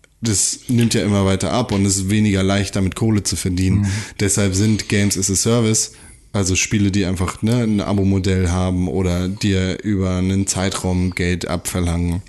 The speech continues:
Speaker 1: oder entsprechend das anders versuchen zu monetarisieren,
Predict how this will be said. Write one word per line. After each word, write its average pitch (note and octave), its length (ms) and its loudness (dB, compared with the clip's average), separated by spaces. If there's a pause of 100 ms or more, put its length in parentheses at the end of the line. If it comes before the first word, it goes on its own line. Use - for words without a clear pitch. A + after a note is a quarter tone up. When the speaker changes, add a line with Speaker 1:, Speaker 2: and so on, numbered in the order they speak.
(720)
Speaker 1:
oder G2 380 0 (500)
entsprechend F#2 680 0
das F2+ 100 -2
anders G2 260 0
versuchen G2 320 0
zu F#2+ 100 -2
monetarisieren, F#2+ 840 0